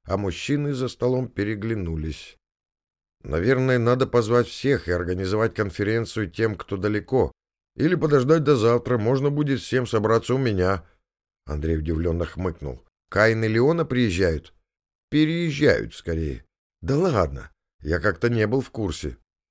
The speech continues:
Они вообще не планировали заранее никому говорить. Я узнал сам, потому что Каин спросил, не могу ли помочь с документами. По каналам Леона их делать дольше,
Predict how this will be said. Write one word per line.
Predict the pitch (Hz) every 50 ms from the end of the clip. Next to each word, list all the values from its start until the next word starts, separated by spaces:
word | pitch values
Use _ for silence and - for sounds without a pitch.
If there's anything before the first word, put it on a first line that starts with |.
| _ _ _ _ -
Они | - 147 156 165
вообще | 170 165 160 127 - - 175 160
не | 131 101
планировали | - 92 98 98 95 95 95 98 98 98 92
заранее | 87 92 104 104 107 107 110 107 101
никому | 101 101 - 104 104 104 107 101
говорить. | 95 104 104 104 101 98 98 92 80 - - -
Я | 90 98 120 120 117
узнал | 113 110 104 104 113 110 110 104
сам, | 82 - 135 139 135 127 107
потому | 98 98 - 98 98 101 90
что | - - 107 104 104 98 82
Каин | - - 120 123 123 117 104 87
спросил, | - - - 101 110 101 - - 110 104 87 78 - _ _ _ _ _ -
не | - 107 120
могу | 123 120 120 117 123 131
ли | 123 120
помочь | 120 - 120 113 117 120 117 95
с | 92 90
документами. | 90 113 110 - 131 131 131 117 95 82 78 - 73 71 67 65 - _ _ _ _ _ _ _ _ _ _ -
По | 85 82
каналам | - 101 107 113 110 107 107 101 101
Леона | 104 110 123 139 147 131 113
их | 98 85 80 76
делать | 78 101 110 110 110 107 85 85 92
дольше, | 92 120 127 123 90 - - - - - -